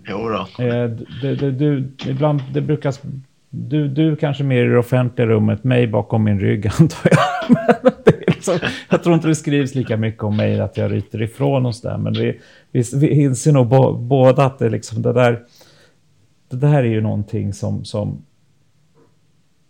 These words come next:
Speaker 2: är lätt, lätt händer. Men, men samtidigt som jag då, för att inse...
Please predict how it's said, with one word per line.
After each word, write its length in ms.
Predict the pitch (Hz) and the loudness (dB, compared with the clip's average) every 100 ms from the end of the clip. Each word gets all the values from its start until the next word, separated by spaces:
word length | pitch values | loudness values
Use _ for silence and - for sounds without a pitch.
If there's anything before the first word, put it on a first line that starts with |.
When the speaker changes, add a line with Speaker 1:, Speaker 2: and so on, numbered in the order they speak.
| _ - | _ -4
Speaker 2:
är 80 | 165 | 2
lätt, 500 | 156 107 - - - _ | 2 0 -10 -20 -20 _
lätt 300 | 135 131 - | -2 -2 -6
händer. 600 | - 190 240 120 - - | -6 -2 2 0 -2 -6
Men, 240 | 117 135 135 | -2 0 2
men 140 | 147 | 0
samtidigt 380 | - 190 117 127 | 4 4 4 0
som 140 | 143 | 2
jag 260 | 135 135 165 | 4 6 6
då, 140 | 113 | 6
för 120 | 104 - | 4 -2
att 280 | - _ _ - _ _ _ _ _ _ _ _ _ _ _ _ _ | -4 _ _ -20 _ _ _ _ _ _ _ _ _ _ _ _ _
inse... 400 | 165 156 110 131 | 0 0 0 -2